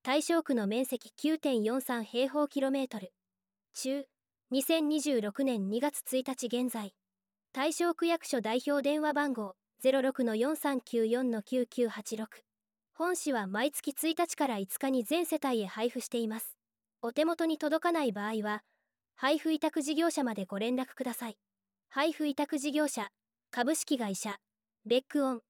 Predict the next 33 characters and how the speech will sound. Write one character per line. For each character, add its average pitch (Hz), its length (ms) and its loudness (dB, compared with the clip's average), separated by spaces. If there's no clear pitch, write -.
電 285 200 4
話 320 100 4
ゼ 302 140 2
ロ 269 80 4
六 247 240 0
の 233 100 2
六 240 240 0
五 233 220 4
六 226 160 -2
三 269 260 0
の 269 80 0
七 254 240 0
六 247 220 -4
八 226 280 -6
一、 233 260 -6
フ - 100 -2
ァ - 20 4
ッ 294 40 0
ク - 140 -10
ス 233 140 -4
ゼ 220 140 0
ロ 233 100 0
六 240 240 0
の 233 100 2
六 247 240 0
五 240 220 4
六 233 180 -4
三 269 260 -2
の 262 100 0
七 240 220 -2
六 240 220 -4
八 214 240 -8
二。 214 260 -4